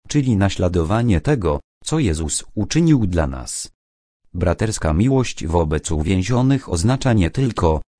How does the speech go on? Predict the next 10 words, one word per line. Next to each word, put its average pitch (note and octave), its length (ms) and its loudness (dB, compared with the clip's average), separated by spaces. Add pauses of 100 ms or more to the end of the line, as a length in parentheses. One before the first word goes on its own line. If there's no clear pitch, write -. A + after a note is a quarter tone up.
że F2 160 4
wierzący F#2 520 2
mają E2 340 0
pamiętać E2+ 600 0
w - 120 -8
swoich D#2+ 420 -4
modlitwach A#2 680 -2
o E2 80 0
takich - 380 -4
osobach, E2+ 680 -4